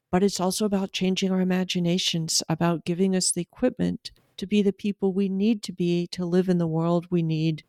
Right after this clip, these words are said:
for the best possible scenario. It's a cultural crisis,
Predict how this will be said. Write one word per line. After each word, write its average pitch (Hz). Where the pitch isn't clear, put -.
for 175
the 165
best -
possible 160
scenario. 180
It's 185
a 190
cultural 202
crisis, -